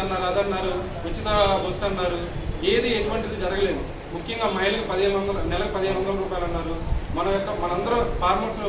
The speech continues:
ఫ్యామిలీ నుండి వచ్చాం, రైతు కుటుంబం నుండి వచ్చాము, ప్రతి ఒక్కరికి ఇరవై వేలు అన్నారు, ఒక్కరు కూడా ఇంతవరకు ఏం అమలు చేయలేదు. అమలు చేసే విధంగా మనం వాళ్ళ మీద పోరాడాలి. So, మనం ఎప్పుడు కూడా అబ్యూస్, మనం ఎందుకంటే ఐటీ వింగ్ మనం చదువుకున్నాం, మనం ఎప్పుడు కూడా అబ్యూస్ లాంగ్వేజ్ అనేది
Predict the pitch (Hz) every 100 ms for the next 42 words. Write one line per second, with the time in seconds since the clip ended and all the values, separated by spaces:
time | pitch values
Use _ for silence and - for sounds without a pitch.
0 | 202 196 196 190 185 175 196 180 170 202
1 | 214 208 196 190 - 175 165 160 - -
2 | - 180 202 214 240 214 208 214 220 208
3 | 185 151 - - - - 170 226 226 233
4 | 233 208 202 208 208 208 180 208 214 180
5 | 160 - - - - - 165 226 233 240
6 | 240 220 220 233 226 196 214 - - 175
7 | 202 220 190 208 208 185 - - - -
8 | - 220 220 202 214 202 - 247 240 240
9 | 202 220 - 226 - 190 190 208 220 208
10 | 190 202 214 214 208 185 180 190 196 190
11 | 190 220 - - - 170 185 190 214 233
12 | 208 - 226 - 202 190 202 202 202